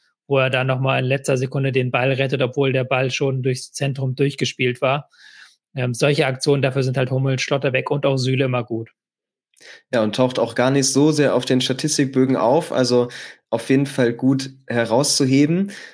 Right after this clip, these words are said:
Speaker 2: Es ist weiterhin fast schon spektakulär, wie selten der Ball dann mal um den Mittelkreis zirkuliert.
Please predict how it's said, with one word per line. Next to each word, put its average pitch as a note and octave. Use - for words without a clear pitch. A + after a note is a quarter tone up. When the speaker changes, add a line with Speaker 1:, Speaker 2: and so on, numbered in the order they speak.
Speaker 2:
Es C3
ist -
weiterhin D#3
fast D3+
schon D3+
spektakulär, C#3+
wie C#3+
selten B2+
der A#2
Ball A#2+
dann B2
mal A#2+
um A#2
den A#2
Mittelkreis B2
zirkuliert. C3